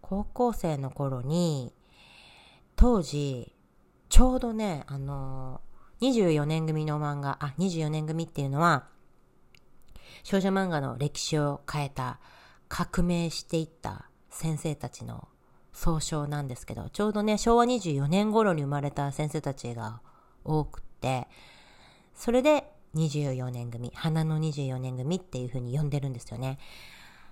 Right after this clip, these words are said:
萩尾望さん、竹宮恵子さん、大島由美子さん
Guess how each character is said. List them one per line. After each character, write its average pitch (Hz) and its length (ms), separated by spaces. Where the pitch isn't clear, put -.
萩 156 300
尾 156 40
望 156 240
さ 131 280
ん、 123 260
竹 156 220
宮 139 240
恵 135 160
子 - 160
さ 127 180
ん、 120 140
大 151 140
島 156 240
由 147 120
美 139 120
子 135 140
さ 127 160
ん 113 240